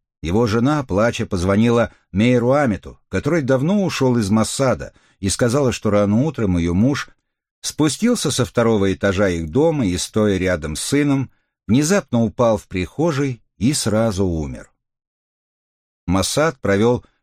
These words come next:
поминальную службу по Муниру Редфе. Офицеры-ветераны не могли сдержать слез. «Это было сюрреалистическое зрелище», рассказывал Лерон.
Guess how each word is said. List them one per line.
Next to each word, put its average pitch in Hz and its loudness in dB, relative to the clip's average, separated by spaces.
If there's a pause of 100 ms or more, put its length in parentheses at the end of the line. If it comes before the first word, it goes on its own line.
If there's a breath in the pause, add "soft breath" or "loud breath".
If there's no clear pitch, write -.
поминальную 113 2
службу 131 -2 (460 soft breath)
по 185 2
Муниру 113 2
Редфе. 98 -4 (360)
Офицеры-ветераны 110 0
не 107 2
могли 107 0
сдержать 104 0
слез. 92 -6 (800)
«Это 180 0
было 151 0 (100)
сюрреалистическое 135 0
зрелище», 120 -2 (160)
рассказывал 85 -2
Лерон. 90 -2